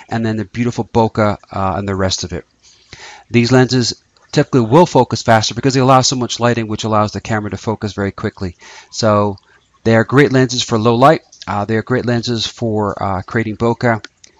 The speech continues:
and being very, very creative. So I wanted to go through our top lenses, particularly the ones we use at a wedding,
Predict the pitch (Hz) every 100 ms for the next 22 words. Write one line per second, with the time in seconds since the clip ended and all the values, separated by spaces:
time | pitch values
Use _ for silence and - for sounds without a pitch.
0 | _ 101 104 104 104 95 101 101 101 -
1 | - 95 90 80 - - - _ _ _
2 | _ _ _ _ _ _ _ _ - -
3 | - - 175 185 151 143 135 - 139 131
4 | - 135 143 143 127 127 123 123 120 -
5 | - - 147 143 123 113 113 104 113 107
6 | 113 110 104 101 107 110 110